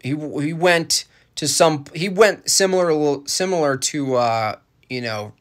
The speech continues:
Ted Kaczynski, where it's like, people can accurately identify an issue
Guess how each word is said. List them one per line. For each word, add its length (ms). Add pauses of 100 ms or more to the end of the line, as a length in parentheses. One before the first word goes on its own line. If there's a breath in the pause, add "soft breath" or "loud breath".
Ted 240
Kaczynski, 720
where 140
it's 120
like, 300 (920 soft breath)
people 360
can 340 (120)
accurately 680
identify 720
an 200
issue 540